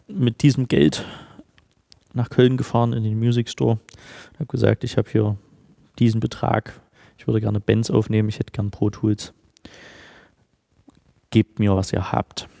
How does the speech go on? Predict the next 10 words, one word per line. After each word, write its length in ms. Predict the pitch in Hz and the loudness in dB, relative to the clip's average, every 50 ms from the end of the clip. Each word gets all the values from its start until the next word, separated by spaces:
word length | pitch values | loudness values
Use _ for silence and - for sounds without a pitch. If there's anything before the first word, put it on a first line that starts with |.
| - - - - - | -20 -20 -16 -12 -8
Und 240 | 127 113 104 104 - | -6 -6 -4 -2 -2
dann 480 | 104 104 104 101 101 104 104 107 104 | -2 -2 -2 -4 -4 -4 -4 -2 -2
haben 120 | 110 110 110 | 0 -2 -2
die 120 | 113 110 | -2 -4
mir 140 | 107 110 107 | -2 -2 -2
ein 200 | 107 110 110 107 | -2 -4 -4 -2
sehr 160 | 110 113 113 | 0 0 0
schönes 220 | - 127 123 117 | 2 0 0 0
Paket 280 | - - - - 160 160 | -2 -4 -2 0 0 -2
zusammengestellt, 600 | - - 139 135 139 139 - - 147 139 - - | 0 0 0 0 0 0 -2 0 0 0 0 -2